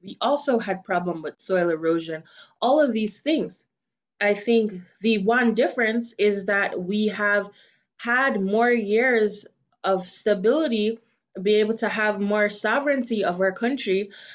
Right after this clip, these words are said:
to be able to fight some of these things, right? To be able to, to, to, to control the, uh, where we can, the rate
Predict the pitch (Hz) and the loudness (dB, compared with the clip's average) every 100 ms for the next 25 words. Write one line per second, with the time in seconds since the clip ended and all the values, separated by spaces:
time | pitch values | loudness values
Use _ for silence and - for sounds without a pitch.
0 | - - 254 202 208 - 214 208 202 196 | -20 -4 -4 -2 -4 0 2 2 0 -2
1 | 214 190 - 370 - - _ _ _ _ | -4 -4 0 0 0 -4 _ _ _ _
2 | _ _ - - - 208 185 170 160 - | _ _ -20 -10 -2 0 0 -2 -6 -6
3 | 147 - - 160 190 262 - - - _ | -8 -8 -8 -2 -2 -2 -6 -16 -18 _
4 | 196 190 196 196 202 - 226 208 202 185 | -4 0 0 0 -2 -2 0 0 0 -4
5 | - 185 180 220 202 208 208 226 202 - | 0 -2 0 -2 -2 -2 -2 -2 -2 0
6 | 240 262 262 165 - - _ _ _ 196 | 2 4 4 2 0 -8 _ _ _ 0
7 | 185 180 - 180 175 170 - 180 202 185 | 0 0 -2 2 4 2 0 0 0 2
8 | 180 180 - 208 233 190 170 160 - 170 | -2 -6 -4 -2 0 0 -2 -6 -4 -2
9 | 160 165 196 220 - | -2 -2 0 0 -4